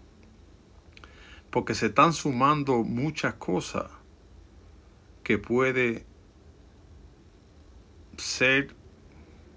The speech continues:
algo importante para que la gente proteste. Los apagones,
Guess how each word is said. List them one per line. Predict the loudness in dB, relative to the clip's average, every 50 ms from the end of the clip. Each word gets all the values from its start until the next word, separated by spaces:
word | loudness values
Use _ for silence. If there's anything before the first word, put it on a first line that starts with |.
| -20 -20 -20 -20 -20 -20 -20 -20 -20 -20 -20 -20 -20 -20 -20 -20 -20 -20 -20 -20 -20 -20 -20 -2 4
algo | 4 6 6 4 2 0 0 0 0 0 -2 -6 -10 -20 -20 -20 -20 -20 -14 -8
importante | -4 -4 -4 -4 -4 -4 -2 -2 -2 0 2 2 2 2 0 -4 -4 -4 -4
para | -2 -2 -2 -2 -2 -2
que | -2 -2
la | -2 0 -2
gente | -2 -2 -4 -4 -4 -8
proteste. | -8 -8 -12 -12 -12 -12 -16 -18 -20 -18 -18 -18 -18 -18 -20 -20 -20 -20 -20 -20 -20 -20 -20 -20 -20 -20 -20 -20 -20 -20 -20 -20 -20 -20 -20 -20 -20 -20 -20 -20 -8
Los | -4 -4 -4 -2 -4
apagones, | -4 -2 0 0 0 2 2 2 2 2 0 -2 -4